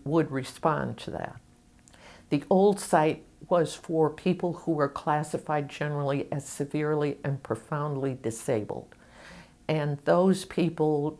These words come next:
tended to have not much more than being kept relatively clean and neat and safe,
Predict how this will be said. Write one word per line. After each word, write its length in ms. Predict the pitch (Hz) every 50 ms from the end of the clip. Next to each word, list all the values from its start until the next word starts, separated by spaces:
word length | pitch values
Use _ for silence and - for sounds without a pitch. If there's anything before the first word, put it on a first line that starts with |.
| -
tended 560 | - - 180 165 160 160 156 156 147 143 - -
to 60 | 139
have 400 | - - - 156 151 151 143 135 - - - - - _
not 540 | 127 131 147 147 151 165 180 196 196 - -
much 380 | 160 170 160 - - - -
more 520 | 165 170 170 170 151 147 143 135 143 143 143 - -
than 480 | 151 143 160 156 147 143 143 139 139 139 - - - - - - - - - -
being 360 | 156 160 160 160 151 147 143
kept 480 | - - - 156 147 143 - - - - - - -
relatively 800 | - 139 143 156 143 - - - - 147 139 - - 139 135 135 -
clean 540 | - - - 156 147 139 139 135 131 135 127 - - _ _ _ _ _ _
and 420 | 156 151 143 139 131 127 120 - -
neat 340 | 160 147 143 147 139 - - -
and 400 | - 139 147 131 127 127 117 113 - - - - _
safe, 720 | - - - - - 160 131 - - - - - - -